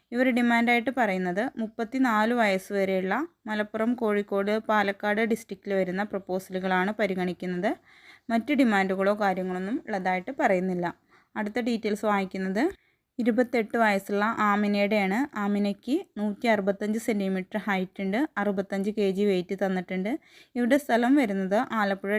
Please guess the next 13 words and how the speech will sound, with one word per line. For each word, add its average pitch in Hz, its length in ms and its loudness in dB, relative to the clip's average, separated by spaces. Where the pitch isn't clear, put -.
ഡിസ്ട്രിക്റ്റിലാണ്. 180 580 -4
ഇവരുടെ 214 320 2
ഫാമിലി 208 360 2
ഫാദർ 214 420 2
എക്സ് - 220 -14
ഗൾഫാണെന്ന് 196 600 0
തന്നിട്ടുണ്ട്, 190 460 -2
ഉമ്മ 196 200 0
ഹൗസ് 185 240 0
വൈഫാണ്. 190 440 -2
ഒരു 196 180 -4
ബ്രദറാണ് 196 500 0
കുട്ടിക്കുള്ളത്. 180 560 -6